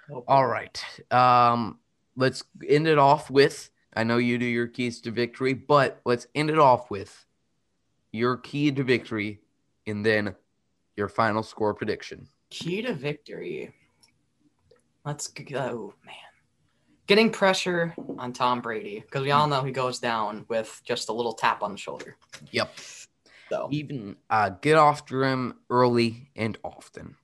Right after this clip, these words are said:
Speaker 2: Get after him
Speaker 1: Yes.
Speaker 2: early in the game. Plant his face into that, uh, twenty-five degree weather. Um, my key to victory will have to be,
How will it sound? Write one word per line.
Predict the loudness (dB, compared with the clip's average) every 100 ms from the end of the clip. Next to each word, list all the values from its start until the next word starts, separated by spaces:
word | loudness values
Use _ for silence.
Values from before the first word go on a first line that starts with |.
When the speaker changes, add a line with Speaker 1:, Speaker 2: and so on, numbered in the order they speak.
| _ _ _ _ -2
Speaker 2:
Get | 2
after | 2 2 0
him | 0
Speaker 1:
Yes. |
Speaker 2:
early | 2 2 2
in | 0
the |
game. | -2 -2 -4
Plant | _ -2 0 0 -2 -4
his | -4 -2
face | -2 -4 -6
into | -8 -4
that, | 2 2 0 -12 -20 -20 _
uh, | -2 0
twenty-five | 0 0 0 2 4 4 2
degree | -6 -8 -6 -4
weather. | 0 0 0 -4 -6 _ -16 -16 -18 _ _ _ 0
Um, | 2 4 2 -2 -2
my | 2 2
key | 2 0 2
to | 2
victory | 2 -2 -2 -2 -2
will | 0 0
have | 2 0 -2
to | -16 -14 -6
be, | -2 -2 -2 -4